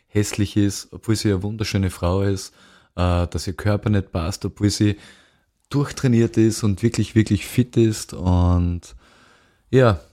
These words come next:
und ich möchte mit dir jetzt wirklich über dieses Thema sprechen, weil das ist meine, äh, Herzensangelegenheit, dass du weißt,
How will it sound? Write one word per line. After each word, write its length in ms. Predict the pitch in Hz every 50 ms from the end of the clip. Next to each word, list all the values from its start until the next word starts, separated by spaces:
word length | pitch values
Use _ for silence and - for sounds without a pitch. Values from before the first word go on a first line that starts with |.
| - _
und 200 | - 104 104 -
ich 240 | 101 - - - 101
möchte 240 | 98 92 - -
mit 100 | 101 92
dir 60 | - 95
jetzt 220 | 90 85 - -
wirklich 400 | 92 82 - 90 85 - - -
über 200 | - - 85 85
dieses 280 | - 85 80 - 85 -
Thema 240 | - 85 78 80
sprechen, 420 | 76 - - - 82 80 - - 87
weil 80 | 80
das 180 | 76 80 - -
ist 180 | - - - -
meine, 680 | 85 80 76 76 73 - - - 78 76 71 73 73
äh, 40 | 71
Herzensangelegenheit, 1120 | 80 85 76 - - 82 - - - 80 78 76 - - 82 80 78 73 76 82 78 - - - - - - - - - - - _ _ _ _
dass 160 | - - -
du 140 | - 110 101
weißt, 440 | 98 98 104 110 107 - - -